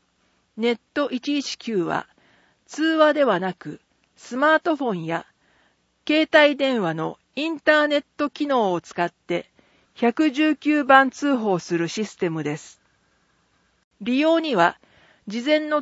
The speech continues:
登録が必要となりますので、利用を希望される人は、説明、登録会にご参加ください。また、操作方法を再確認するために、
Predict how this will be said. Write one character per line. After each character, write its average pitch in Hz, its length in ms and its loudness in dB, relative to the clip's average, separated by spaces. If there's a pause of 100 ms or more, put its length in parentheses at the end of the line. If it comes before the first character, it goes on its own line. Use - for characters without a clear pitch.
登 285 240 2
録 269 240 -2
が 233 200 4
必 - 260 -10
要 262 200 4
と 247 140 -2
な 240 140 2
り 233 140 0
ま 233 120 0
す 214 140 -8
の 160 160 -6
で、 156 220 -4 (580)
利 240 160 -2
用 294 320 6
を 285 80 2
希 254 160 -2
望 277 240 4
さ 269 160 0
れ 247 140 4
る 233 120 -2
人 202 280 -2
は、 165 200 -2 (360)
説 269 380 -6
明、 254 300 0 (140)
登 302 240 2
録 320 200 -2
会 214 220 2
に 208 220 -2
ご 214 120 -2
参 233 260 2
加 214 120 -2
く 202 80 -6
だ 190 160 0
さ 180 200 -2
い。 151 200 -8 (880)
ま 208 160 0
た、 233 300 4 (500)
操 311 280 2
作 311 180 6
方 320 300 4
法 214 220 0
を 180 340 -2
再 285 280 2
確 294 280 -2
認 262 240 -4
す 190 160 -4
る 185 100 -4
た 196 140 -2
め 196 160 -4
に、 156 240 -10